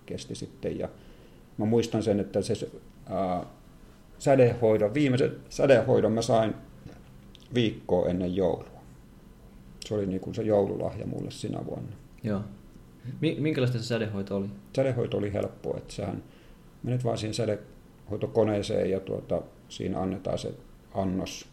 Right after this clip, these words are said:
Speaker 1: sädetetään, niin se kestää, en mä tiedä, kymmenen sekuntia, eikä se tunnu miltään.
Speaker 2: Onko se se, joka vie tukan päästä?
Speaker 1: Ei vaan, sytostaatti.
Speaker 2: Sytostaatti,
Speaker 1: Joo,
Speaker 2: joo.
Speaker 1: silloin,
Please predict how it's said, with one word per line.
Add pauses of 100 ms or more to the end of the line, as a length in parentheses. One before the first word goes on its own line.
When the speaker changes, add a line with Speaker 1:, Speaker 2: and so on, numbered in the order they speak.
(760)
Speaker 1:
sädetetään,
niin
se
kestää,
en
mä
tiedä, (420)
kymmenen
sekuntia, (320)
eikä
se
tunnu
miltään. (140)
Speaker 2:
Onko
se
se,
joka
vie
tukan
päästä? (520)
Speaker 1:
Ei
vaan, (100)
sytostaatti.
Speaker 2:
Sytostaatti, (120)
Speaker 1:
Joo,
Speaker 2:
joo.
Speaker 1:
silloin,